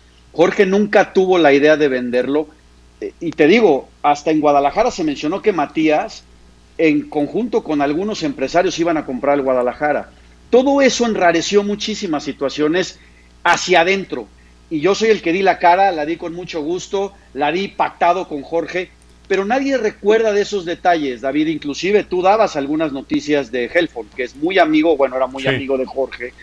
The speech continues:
Speaker 1: Se mencionó, te digo, de mucha gente, de gente de fuera.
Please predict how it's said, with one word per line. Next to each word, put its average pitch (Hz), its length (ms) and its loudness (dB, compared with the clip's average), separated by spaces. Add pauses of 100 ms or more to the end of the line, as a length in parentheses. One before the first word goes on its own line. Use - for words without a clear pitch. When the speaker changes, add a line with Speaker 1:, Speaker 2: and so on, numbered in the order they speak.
(400)
Speaker 1:
Se 165 160 2
mencionó, 160 360 4
te 208 80 6
digo, 202 120 8
de 190 100 6
mucha 220 360 2
gente, 151 460 -2
de 143 300 6
gente 170 320 0
de 147 120 2
fuera. 165 500 2